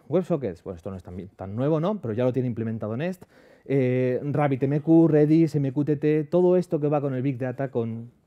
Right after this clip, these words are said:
con todas estas historias y arquitecturas desacopladas y distribuidas, Nest ya lo tiene, ¿vale? Swagger, bueno, esto no, no es nuevo, pero siempre es interesante,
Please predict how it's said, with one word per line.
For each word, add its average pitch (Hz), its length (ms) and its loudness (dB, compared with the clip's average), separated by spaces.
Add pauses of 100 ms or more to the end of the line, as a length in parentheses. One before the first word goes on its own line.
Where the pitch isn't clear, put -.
con 101 160 -10
todas 151 220 -2
estas 139 160 -4
historias 135 280 -4
y 131 40 -4
arquitecturas 120 440 -4
desacopladas 131 560 -4
y 135 60 -6
distribuidas, 147 580 -4 (440)
Nest 175 360 -2
ya 127 160 -2
lo 110 140 -2
tiene, 98 220 -8 (400)
¿vale? 123 200 -4 (1080)
Swagger, 151 300 0
bueno, 113 160 -6
esto 98 240 -14
no, 101 180 -8
no 110 60 -6
es 113 60 -6
nuevo, 135 200 -2
pero 135 140 -6
siempre 110 200 -6
es 101 60 -8
interesante, 151 560 -6